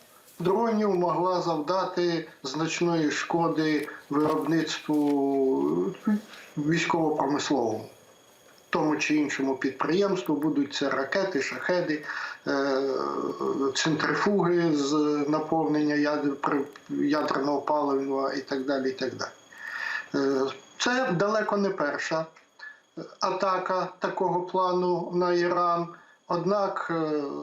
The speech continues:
вона цікава тим, що є достатньо масштабною і, як ми бачимо по відео, достатньо показовою. В цьому регіоні напади дронів є вже чимось буденним. Згадаємо тут не тільки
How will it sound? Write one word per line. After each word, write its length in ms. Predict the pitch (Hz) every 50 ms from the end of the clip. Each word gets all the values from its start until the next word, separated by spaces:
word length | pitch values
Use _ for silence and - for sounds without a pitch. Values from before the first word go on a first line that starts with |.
| 143
вона 440 | 147 151 151 156 165 175 175 170 160
цікава 460 | 160 - 156 156 - 160 160 156 151
тим, 260 | 151 - 165 160 147
що 220 | - - - - 151
є 360 | 151 151 156 151 143 139 135 -
достатньо 600 | 143 147 160 151 - - 151 147 143 - 156 151
масштабною 840 | 147 143 147 - - - - 127 123 120 123 151 160 175 202 226 226 - - - - - - -
і, 60 | -
як 300 | 165 165 160 170 165 -
ми 180 | 165 165 160 156
бачимо 560 | 147 160 160 156 151 - - 143 151 147 143
по 220 | 135 - - 151 143
відео, 500 | 147 160 170 165 156 165 165 165 165 156
достатньо 640 | 147 - 151 156 - - 151 151 - - 156 147
показовою. 680 | - - 151 151 190 165 147 139 135 120 113 104 - - - - _ - - - - - - - - - - -
В 100 | - -
цьому 300 | - 247 247 240 247 233
регіоні 840 | 220 208 190 165 180 202 202 208 208 196 196 190 185 185 180 175 175 -
напади 500 | 180 175 180 180 175 175 175 165 165 165
дронів 800 | 156 151 165 175 165 160 151 151 151 147 147 143 139 151 175 175 - -
є 260 | 156 156 160 160 156
вже 420 | 143 139 135 143 143 139 135 131 - - - - -
чимось 400 | - - 165 160 - 139 139 139
буденним. 680 | 131 143 165 - - 151 151 143 135 147 170 190 196 202 - - - - - - - - _ -
Згадаємо 760 | 143 139 147 143 165 170 165 196 190 180 175 175 170 170 165
тут 300 | - - 165 151 - -
не 80 | 156
тільки 840 | 156 160 190 180 175 180 - - 175 175 170 175 175 170 170 175